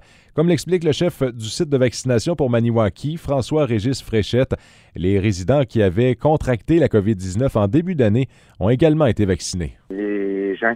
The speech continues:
Speaker 2: qui avaient eu la covid l'ont eu essentiellement en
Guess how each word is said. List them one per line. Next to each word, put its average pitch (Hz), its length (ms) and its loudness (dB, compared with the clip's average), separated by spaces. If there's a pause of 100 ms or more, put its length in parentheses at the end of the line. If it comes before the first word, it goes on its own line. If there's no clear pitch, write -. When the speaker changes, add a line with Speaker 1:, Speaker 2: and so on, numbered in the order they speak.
Speaker 2:
qui 110 80 -2
avaient 101 200 2
eu 104 120 -2
la 107 120 -2
covid 107 340 0
l'ont 98 380 -6
eu 123 240 -8 (260)
essentiellement 113 800 -2
en 104 260 -4